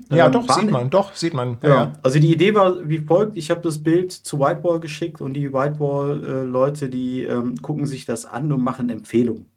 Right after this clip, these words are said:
Speaker 2: ähm, und, äh, oder haben Empfe-, eine Empfehlung ausgesprochen.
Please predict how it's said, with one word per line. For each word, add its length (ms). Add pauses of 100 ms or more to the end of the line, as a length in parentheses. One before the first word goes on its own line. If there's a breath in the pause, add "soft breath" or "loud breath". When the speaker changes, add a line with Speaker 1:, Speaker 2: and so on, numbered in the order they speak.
Speaker 2:
ähm, 540
und, 340
äh, 60
oder 340
haben 160
Empfe-, 280
eine 140
Empfehlung 420
ausgesprochen. 720